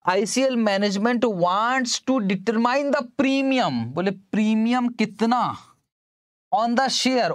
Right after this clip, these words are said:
over the current, current market price से एक्स्ट्रा कितना देंगे, which can be paid on the acqu-, जब हम एसवीएल को खरीदेंगे तो पचहत्तर रुपए से ज्यादा देने वाले हैं,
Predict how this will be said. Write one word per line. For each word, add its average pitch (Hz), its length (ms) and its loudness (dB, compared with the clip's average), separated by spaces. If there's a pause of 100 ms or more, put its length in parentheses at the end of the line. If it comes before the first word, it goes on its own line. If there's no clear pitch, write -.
over 262 280 2
the 302 200 0
current, 262 360 2 (260)
current 220 420 2
market 202 360 -2
price 202 220 0
से 233 320 -4
एक्स्ट्रा 185 420 -4
कितना 180 520 -6
देंगे, 127 460 -4 (840)
which 311 320 0
can 240 320 0
be 254 160 -2
paid 196 380 0
on 165 200 -2
the 180 80 2
acqu-, 151 240 -8
जब 175 220 -2
हम 202 140 -2
एसवीएल 160 520 -2
को 160 120 -2
खरीदेंगे 170 540 -2 (260)
तो 226 80 0
पचहत्तर 233 520 -2
रुपए 214 240 0
से 170 140 -2
ज्यादा 147 300 2
देने 214 260 0
वाले 220 260 0
हैं, 262 100 -2